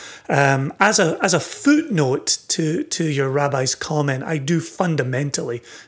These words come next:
disagree with your rabbi, and, and I think altruism absolutely is a thing. But that's a conversation for another day and another <laughs> podcast. But I definitely think when we come to corporations,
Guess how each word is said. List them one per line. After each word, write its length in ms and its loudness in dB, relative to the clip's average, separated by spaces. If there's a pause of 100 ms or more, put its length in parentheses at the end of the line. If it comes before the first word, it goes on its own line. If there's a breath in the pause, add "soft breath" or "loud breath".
(120)
disagree 460 0
with 180 -6
your 120 -4
rabbi, 420 -2
and, 220 -8
and 160 -4
I 60 -4
think 300 -6
altruism 600 -6 (500 loud breath)
absolutely 720 -2
is 120 0
a 60 0
thing. 320 -2
But 200 6
that's 280 2
a 60 2
conversation 920 -6 (300 loud breath)
for 180 -2
another 360 2
day 200 -2
and 160 -4
another 320 -6
<laughs> 140 -4
podcast. 1040 -4
But 140 6
I 80 4
definitely 720 0
think 440 -2
when 120 -4
we 80 -2
come 320 -4
to 160 -4
corporations, 1120 -2